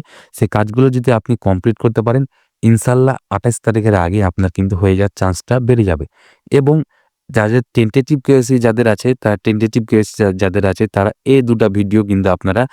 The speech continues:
দেখে নিবেন। এই যে Pi টেন্টেটিভ কেওয়াইসি সলিউশন এবং Pi টেন্টেটিভ কেওয়াইসি লাইভনেস, এই দুটা ভিডিও আপনারা দেখবেন এবং এই প্রথম ভিডিওটাতে যে কাজগুলো দেওয়া আছে, সেই কাজগুলো করে নেবেন এবং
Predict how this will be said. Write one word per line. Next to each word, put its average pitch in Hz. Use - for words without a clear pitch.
দেখে 104
নিবেন। 110
এই 98
যে 98
Pi 92
টেন্টেটিভ 104
কেওয়াইসি 107
সলিউশন 113
এবং 98
Pi 95
টেন্টেটিভ 98
কেওয়াইসি 98
লাইভনেস, 85
এই 131
দুটা 127
ভিডিও 107
আপনারা 104
দেখবেন 98
এবং 104
এই 113
প্রথম 120
ভিডিওটাতে 113
যে 101
কাজগুলো 95
দেওয়া 107
আছে, 107
সেই 98
কাজগুলো 92
করে 107
নেবেন 110
এবং 107